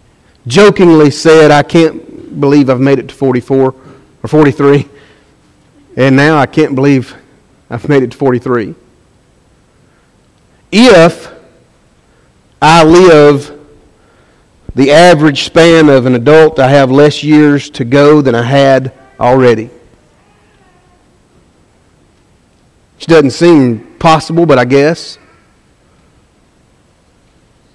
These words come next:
You know what that means? Time is swiftly passing.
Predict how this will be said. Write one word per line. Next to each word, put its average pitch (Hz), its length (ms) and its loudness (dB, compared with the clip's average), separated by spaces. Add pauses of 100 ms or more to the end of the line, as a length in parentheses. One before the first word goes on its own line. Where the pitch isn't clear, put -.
(1700)
You 151 80 0
know 156 80 2
what 160 60 2
that 151 80 0
means? 190 440 -2 (2250)
Time 147 380 0
is 123 120 -6
swiftly 160 460 -6
passing. 143 520 -12